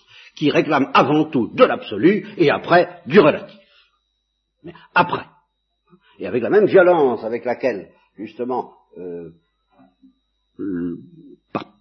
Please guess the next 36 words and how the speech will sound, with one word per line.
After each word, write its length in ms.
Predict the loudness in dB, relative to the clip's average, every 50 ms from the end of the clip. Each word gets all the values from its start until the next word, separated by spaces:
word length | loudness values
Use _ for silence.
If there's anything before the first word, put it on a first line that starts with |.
| _
Pabst, 400 | 0 0 0 0 -4 -16 -18 -18 _ -20 -16 -6
le 140 | -6 -2 -2
metteur 240 | -2 -2 -2 -2
en 100 | -2 -2
scène 360 | -4 -4 -4 -4 -4 -4 -6 -10 -16 _ _ -10
de 80 | -6
l'opéra 300 | -4 -2 -2 -2 -4 -4
de 60 | -6
quatre 180 | -6 -10 -10 -8
sous 140 | -8 -6 -6
de 100 | -6 -6
Brecht 420 | -4 -4 -6 -6 -6 -12 -16 -16 -8
au 100 | -8 -8
cinéma, 520 | -6 -6 -4 -2 -2 0 -2 -2 -4 -8 -16 _ _ _ _ _ _ _ _ _ -12
euh, 460 | -10 -8 -8 -8 -8 -10 -12 -14 -18 _ _ _ _ _ _ _ _
reprenait 380 | -6 -6 -4 -2 0 -2 0 0
la 100 | -4 -4
complainte 440 | -4 -4 -4 -2 -2 -2 -2 -2
de 100 | -2 -2
Brecht, 440 | -2 -2 -2 -4 -4 -8 -14 _ -16 -16 -10 0
beefsteak 580 | 0 0 0 0 -6 -4 -4 -4 -4 -4 -2
d'abord 960 | 0 2 4 6 6 6 6 4 2 -2 -6 -8 -12 -14 -16 -18 -20 _ _ _ _ _
et 100 | -14 -10
la 80 | -8 -8
morale 420 | -8 -8 -8 -8 -10 -10 -10 -14 _
après, 400 | -10 -10 -8 -4 0 0 0 0 -4 -14 -20 _ _ _ _ _ _ _ _ _ _ _ _ _
hein, 120 | -12 -12 -12 _ _ _ _ _ _ -20 -20 -20 -20 _ _
eh 60 | -16
bien 160 | -10 -8 -4 -2
moi 260 | 0 0 0 0 0
je 140 | -2 -4 -6
dis 280 | -4 -2 -2 0 2
l'absolu 680 | 2 2 2 2 -2 2 2 4 6 6 4 2 -2 -8 -4
d'abord, 420 | -4 -2 -2 -2 -6 -8 -12 -18 _ _ _ _ _ _ _ _ _ _ _ _ _ _ _ _ _ _ _ _
le 100 | -18 -14
relatif 520 | -12 -10 -10 -10 -6 -2 -2 -2 -2 -4